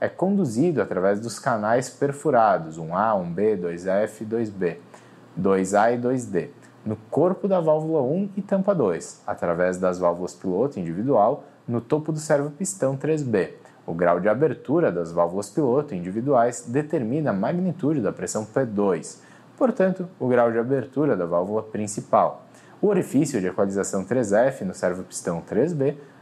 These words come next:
garante que a pressão P dois é balanceado de acordo com o grau de abertura da válvula piloto. A versão I C S três pode ser equipada com uma, duas ou três válvulas piloto,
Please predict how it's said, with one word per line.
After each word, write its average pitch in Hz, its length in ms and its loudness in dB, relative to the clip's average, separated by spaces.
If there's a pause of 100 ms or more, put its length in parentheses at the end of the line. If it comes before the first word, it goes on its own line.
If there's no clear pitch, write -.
garante 147 500 2
que 147 140 -2
a 123 60 2
pressão 117 480 -2 (100)
P 185 140 0
dois 135 440 0 (240)
é 107 80 0
balanceado 120 880 2
de 90 120 -2
acordo 143 520 0
com 160 220 -6
o - 20 -4
grau 120 280 2
de 135 80 -2
abertura 160 760 -2 (320)
da 131 140 2
válvula 127 360 2
piloto. 143 520 0 (320)
A 240 80 4
versão 156 320 2
I 110 60 -2
C - 100 -2
S 104 240 0
três 139 340 2
pode 87 220 -6
ser 98 160 -4
equipada 120 720 0 (260)
com 127 340 0
uma, 170 160 0
duas 127 380 2
ou 110 80 0
três 110 240 0
válvulas 113 420 0
piloto, 110 560 0